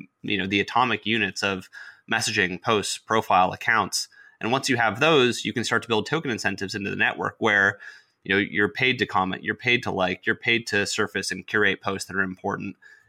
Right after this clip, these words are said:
And ultimately, the hope is that by having a user-owned economy where the advertiser is replaced by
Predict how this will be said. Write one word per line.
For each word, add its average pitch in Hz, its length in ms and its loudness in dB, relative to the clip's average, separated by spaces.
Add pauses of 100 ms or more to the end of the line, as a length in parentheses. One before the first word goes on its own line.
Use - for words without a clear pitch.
(120)
And 110 280 0
ultimately, 143 460 2
the 101 100 -2
hope 135 240 0
is 107 120 -2
that 95 380 2
by 107 100 2
having 139 300 0
a 113 40 0
user-owned 110 480 2
economy 101 480 0
where 92 180 -2
the - 140 -6
advertiser 101 640 0
is 98 200 -6
replaced 104 460 0
by 95 280 2